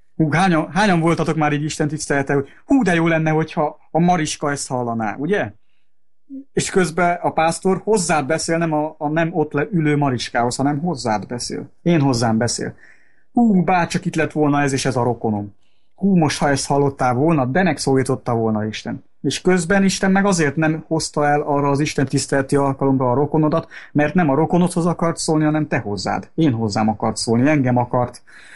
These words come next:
Krisztushoz vezérelni. Mert a törvény célja az nem az, hogy a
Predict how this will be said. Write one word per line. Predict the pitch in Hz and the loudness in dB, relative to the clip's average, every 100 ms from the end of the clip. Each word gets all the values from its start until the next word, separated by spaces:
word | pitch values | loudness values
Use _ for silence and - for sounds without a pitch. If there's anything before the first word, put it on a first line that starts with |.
| - - - - | -20 -20 -20 -4
Krisztushoz | 151 139 143 - 131 117 | -2 0 0 0 0 2
vezérelni. | 127 110 110 104 - 117 - - - - - | 0 2 2 0 -4 -10 -12 -20 -20 -18 -4
Mert | 139 139 | -2 0
a | |
törvény | 151 170 160 175 | 2 2 2 0
célja | 170 180 170 170 | 0 2 2 4
az | 170 160 | 2 2
nem | 214 | 2
az, | 156 - | 0 0
hogy | 139 | 0
a | 143 131 | 0 -2